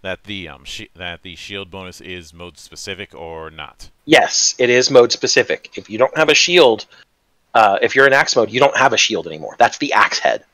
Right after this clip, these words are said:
Speaker 2: <laughs> Your, your shield is the axe head. <laughs> So again, y-, your, your trade-off is more damage and more maneuverability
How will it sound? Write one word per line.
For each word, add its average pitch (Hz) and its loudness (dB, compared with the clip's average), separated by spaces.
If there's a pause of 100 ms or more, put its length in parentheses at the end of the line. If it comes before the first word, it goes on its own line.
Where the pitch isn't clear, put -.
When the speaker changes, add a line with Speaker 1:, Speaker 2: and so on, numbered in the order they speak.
(180)
Speaker 2:
<laughs> - -20
Your, 190 6
your 180 6
shield 185 6
is 151 4
the 123 2
axe - 2
head. 71 -4 (680)
<laughs> - -2 (3250)
So - 2
again, 101 2
y-, 127 -4
your, 127 0
your 143 2
trade-off 175 6
is 156 4 (800)
more 127 0
damage 175 4
and 120 -4
more 113 0
maneuverability 123 0